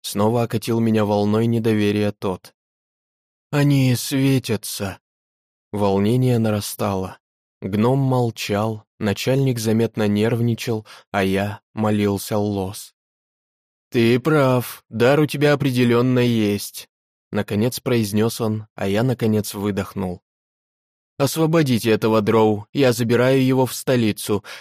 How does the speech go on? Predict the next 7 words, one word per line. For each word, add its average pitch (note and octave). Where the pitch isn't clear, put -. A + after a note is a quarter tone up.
Король B2+
лично B2
хочет G#2
познакомиться A#2
с -
этим G#2
дарованием». G#2